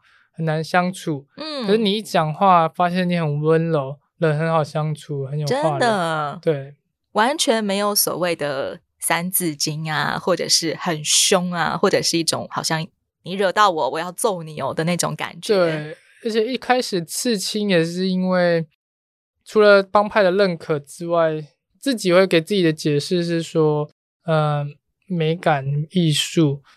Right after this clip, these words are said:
Speaker 1: 当然，因为我是去给会刺的人刺，就是真的是花蛮大把的钞票去刺。
Speaker 2: 很精致的。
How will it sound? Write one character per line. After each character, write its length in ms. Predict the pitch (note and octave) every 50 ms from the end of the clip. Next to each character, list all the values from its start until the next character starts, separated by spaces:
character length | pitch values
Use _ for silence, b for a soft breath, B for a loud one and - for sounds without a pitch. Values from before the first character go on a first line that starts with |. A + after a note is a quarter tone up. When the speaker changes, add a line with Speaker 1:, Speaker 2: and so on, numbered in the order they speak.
| b b
Speaker 1:
当 140 | - A#3 B3
然， 140 | A#3 G#3 G#3
因 60 | A3
为 60 | A#3+
我 160 | A#3 G3 F3 D#3
是 260 | - G3+ G3 G3 F#3+
去 180 | F#3+ - G#3
给 360 | G3 - F#3 E3 D#3 D3+ D3+ C#3+
会 200 | - - F#3 E3
刺 260 | - - - G#3 F3
的 120 | D3+ C#3+
人 220 | C#3 C3+ C3 C#3 C#3+
刺， 500 | - - - - F3 D#3+ C#3+ C#3 C#3+ _ _ _ _ _
就 160 | _ - E3+
是 280 | E3+ E3 E3 D#3+ D#3 D#3+ -
真 140 | - F#3 F3+
的 120 | F3+ E3+ E3
是 100 | F3 E3+
花 440 | - - E3 D#3 D#3 D#3 D#3 D#3
蛮 200 | D#3+ D#3+ D#3 D#3
大 200 | D#3+ - F#3+ E3+
把 160 | D#3 D3+ C#3 C#3
的 100 | C#3 C#3
钞 260 | - - - D#3 D3+
票 200 | D3 E3 D#3+ D3+
去 240 | D3 - D3+ D3 C#3+ -
刺。 240 | - - - - A3
Speaker 2:
很 160 | G#3 G3 F#3
精 280 | - A#3+ A#3+ A3+ A#3 A#3
致 220 | - - A#3 G#3+ E3
的。 320 | D#3+ C#3+ B2 E3 D#3 -